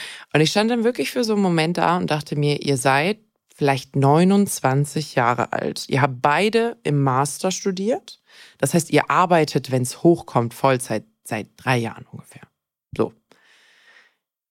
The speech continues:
Wie kann der Standard für eure Erstwohnung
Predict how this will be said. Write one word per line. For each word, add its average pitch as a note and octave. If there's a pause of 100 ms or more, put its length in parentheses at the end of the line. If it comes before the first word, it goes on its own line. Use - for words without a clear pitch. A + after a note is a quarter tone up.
(440)
Wie F3+
kann F3
der C3
Standard F3+
für -
eure D3
Erstwohnung C3